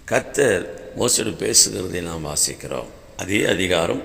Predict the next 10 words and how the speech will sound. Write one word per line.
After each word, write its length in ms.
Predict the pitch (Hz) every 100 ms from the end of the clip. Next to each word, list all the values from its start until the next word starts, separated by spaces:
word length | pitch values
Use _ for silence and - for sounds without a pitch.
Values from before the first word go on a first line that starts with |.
| - - - -
பன்னிரெண்டாம் 440 | 101 147 147 135
வசனத்தில் 520 | 104 82 - 107 - 90
மோசே 400 | 85 104 - 98
கர்த்தரிடத்தில், 880 | - 73 - 87 80 82 76 98 - - - - - - -
"உம்முடைய 220 | 110 -
ஜனத்தை 580 | - 120 165 - 185 -
அழைத்து 440 | 98 104 127 135 -
கொண்டு 260 | 131 113
போ 200 | 95 120
என்று 220 | 120 95